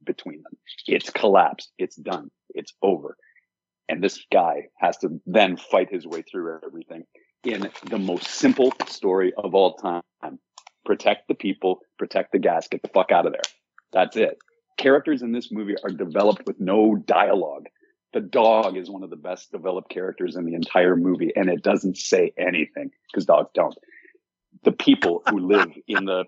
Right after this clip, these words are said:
Speaker 1: in the encampment don't even have to say anything to be able to have fully developed characters. Max says about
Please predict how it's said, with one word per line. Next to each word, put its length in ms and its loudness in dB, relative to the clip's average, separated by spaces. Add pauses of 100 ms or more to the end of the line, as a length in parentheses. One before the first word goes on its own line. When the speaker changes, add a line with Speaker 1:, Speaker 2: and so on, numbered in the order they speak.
Speaker 1:
in 180 -4
the 280 -6 (140)
encampment 720 -10 (340)
don't 360 -4
even 300 -6
have 260 -6
to 80 -10
say 300 0
anything 760 -6 (280)
to 60 2
be 160 4
able 160 4
to 80 -2
have 320 0
fully 200 0
developed 380 0
characters. 420 0 (260)
Max 380 0
says 200 -4
about 240 -8